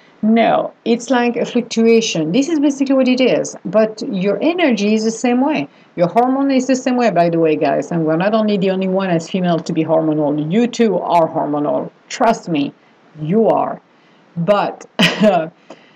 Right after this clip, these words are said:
your energies are the same way. You need to find a way to balance those energies. And it is not easy every day. It is not easy every day.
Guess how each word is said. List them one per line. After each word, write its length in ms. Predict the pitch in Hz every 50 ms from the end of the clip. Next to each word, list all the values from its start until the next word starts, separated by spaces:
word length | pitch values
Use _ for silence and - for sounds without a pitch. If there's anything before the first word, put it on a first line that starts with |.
| _ _ _ _
your 240 | 175 175 185 170 - -
energies 640 | 202 247 302 370 370 311 247 - 175 156 147 147
are 80 | 156 151
the 120 | 151 156
same 240 | - - 156 143 139
way. 200 | 131 139 - - -
You 240 | 165 165 175 208 226
need 240 | 233 247 262 254 -
to 140 | - 214 175
find 380 | - - 196 180 180 208 233
a 60 | 254
way 220 | 247 208 175 175 175
to 140 | 175 - 170
balance 440 | 175 175 180 190 202 208 202 175
those 200 | 180 160 160 -
energies. 500 | 165 151 147 151 156 156 151 135 143 147
And 220 | - - 202 214 247
it 160 | 277 294 320
is 160 | 330 302 247
not 200 | 269 277 302 302
easy 300 | 320 311 269 277 277 277
every 240 | 269 226 214 226 226
day. 380 | - 220 226 220 175 - - -
It 160 | 156 175 175
is 240 | 196 190 180 - -
not 400 | 190 190 196 190 196 208 - - -
easy 460 | 202 202 202 180 180 175 165 165 - -
every 280 | - 170 151 160 180 185
day. 360 | 180 226 226 214 180 -